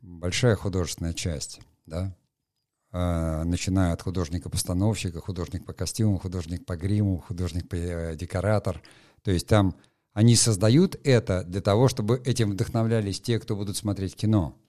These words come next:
Люди смотрят и говорят: "У героя такая квартира, я хочу себе такую квартиру". Это уже, конечно, переход из креативных индустрий в реальность, но тем не менее,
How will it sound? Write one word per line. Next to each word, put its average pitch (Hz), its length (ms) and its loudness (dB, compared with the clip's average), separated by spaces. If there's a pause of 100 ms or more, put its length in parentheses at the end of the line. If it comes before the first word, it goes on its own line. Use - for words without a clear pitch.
(400)
Люди 113 240 2
смотрят 147 420 2
и 98 40 -2
говорят: 85 240 -4
"У 85 40 -6
героя 104 300 2
такая 85 260 -4
квартира, 92 480 -4
я 87 140 -4
хочу 92 260 -8
себе - 160 -6
такую 92 280 -4
квартиру". 92 420 -2
Это 98 180 0
уже, 104 100 2
конечно, 104 380 0
переход 101 420 -4
из - 80 -8
креативных 101 560 -2
индустрий 95 400 -2
в 85 60 -2
реальность, 123 480 2
но 87 80 -2
тем 98 240 2
не 95 80 4
менее, 101 480 6